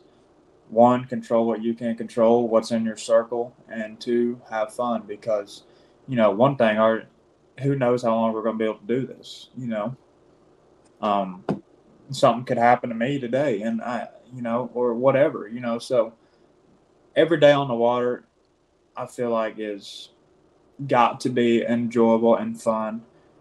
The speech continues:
because we're doing what we love to do. You know, back to what we were saying earlier, you know, we love traveling across the country, seeing new places, catching fish, and, and that's, that's a big, big thing, I think.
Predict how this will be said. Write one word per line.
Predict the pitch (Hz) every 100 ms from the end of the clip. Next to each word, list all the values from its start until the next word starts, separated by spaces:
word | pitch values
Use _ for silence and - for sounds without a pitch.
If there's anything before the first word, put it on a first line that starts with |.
| _ 143
because | 139 147 135
we're | 139
doing | 135 139 135
what | 131
we | 127
love | 127 127 117
to |
do. | 107 151 127 - _ _
You | 123
know, | 117
back | 110 117 117
to | 117 104
what | 117
we | 113
were | 117
saying | 120 120
earlier, | 117 127 104
you | 104
know, | 107
we | 107 117
love | 117 117 117
traveling | 123 113 113
across | 113 113 113
the | -
country, | 110 110 120
seeing | 113 120 120 120
new | 120
places, | - 117 117 - 117 -
catching | 110 - 127
fish, | 123 107 113 117 -
and, | 104 117 - - - - _ _ 156
and | 147 131
that's, | 156 147
that's | 151 147 151
a |
big, | 131 123 127
big | 135 135
thing, | 143 131
I | 101 117
think. | - -